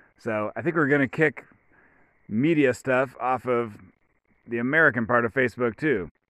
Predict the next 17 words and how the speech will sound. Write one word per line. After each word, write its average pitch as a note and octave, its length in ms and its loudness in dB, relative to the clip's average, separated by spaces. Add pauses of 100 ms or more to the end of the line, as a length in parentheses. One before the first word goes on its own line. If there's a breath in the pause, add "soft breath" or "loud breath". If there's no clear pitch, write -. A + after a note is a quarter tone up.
(100)
And - 100 -2
so, F#2+ 360 -6 (280)
you G#2+ 100 -14
know, E2+ 140 -14
now A#2 280 2
everyone's A#2+ 320 2
going C3 200 2
out C3+ 140 6
of B2 80 2
business. G2 480 -2 (220)
They G#2 120 -8
needed B2+ 360 2
those B2 440 2 (260)
sweet, C#3+ 420 0
sweet D3+ 360 -4
Facebook A#2+ 500 0
hits F#2+ 380 -10